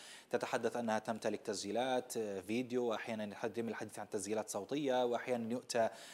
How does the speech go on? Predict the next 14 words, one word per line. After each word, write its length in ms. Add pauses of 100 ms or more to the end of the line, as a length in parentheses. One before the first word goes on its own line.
(120)
بروايات، 1500
آه، 280
مختلفة 640
لكنها 320
تصب 280
في 120
اتجاه 400
واحد، 320
أن 120
القتلة 400
كانوا 320 (380)
يترصدون 680
ومتعمدين 760
أيضا 320